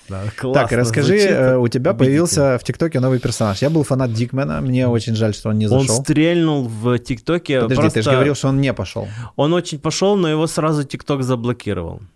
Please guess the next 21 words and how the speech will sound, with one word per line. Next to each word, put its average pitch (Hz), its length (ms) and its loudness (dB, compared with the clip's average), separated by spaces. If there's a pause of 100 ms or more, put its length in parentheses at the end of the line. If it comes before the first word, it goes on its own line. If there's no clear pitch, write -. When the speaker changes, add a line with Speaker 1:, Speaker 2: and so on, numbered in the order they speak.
Speaker 2:
Я 113 140 0
думал, 165 220 0
там 165 160 -2
вообще 151 220 -2
безлимит, 110 460 0
типа, - 200 -10
делай, 101 220 -2
что 101 120 -10
хочешь. - 300 -12
Speaker 1:
Не, 123 300 -4
вот 107 160 -8
видишь, 110 300 -8
палка 139 440 -2
начала 120 520 -4
у 117 100 -4
меня 120 380 -6
вырастать, 120 680 -6
и 92 60 -18
сразу 104 400 -12
TikTok 101 360 -14
щинкс. 131 460 -12